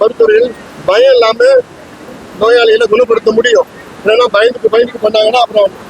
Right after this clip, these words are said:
மருத்துவர்கள் பாதுகாப்பு இல்லைன்னா அப்புறம் அவங்க மருத்துவம் செய்யறதுக்கு அவங்க தயங்குவாங்க. ஆனா இன்னைக்கு கூட ஒரு நாள் வேலை நிறுத்தம் செஞ்சிருக்கிறாங்க. இது தமிழக அரசு உடனடியாக அதை கவனத்தில் அதை கொள்ள வேண்டும். அடுத்தது இந்த டிஜிட்டல் சர்வே.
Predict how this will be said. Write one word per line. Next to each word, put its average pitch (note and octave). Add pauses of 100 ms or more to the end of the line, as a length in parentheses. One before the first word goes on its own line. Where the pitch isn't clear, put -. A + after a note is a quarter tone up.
(120)
மருத்துவர்கள் C4
பாதுகாப்பு A#3
இல்லைன்னா A3+
அப்புறம் A3+
அவங்க G#3 (340)
மருத்துவம் B3+
செய்யறதுக்கு A3 (400)
அவங்க G#3 (100)
தயங்குவாங்க. A3 (260)
ஆனா G#3+
இன்னைக்கு A3
கூட B3 (560)
ஒரு G3+
நாள் A3
வேலை A3
நிறுத்தம் G#3
செஞ்சிருக்கிறாங்க. F#3+ (1300)
இது B4+ (680)
தமிழக G#3+
அரசு G3+
உடனடியாக F#3+ (400)
அதை E3+ (300)
கவனத்தில் G3
அதை -
கொள்ள -
வேண்டும். - (1300)
அடுத்தது C5
இந்த A4+
டிஜிட்டல் C4+
சர்வே. G3+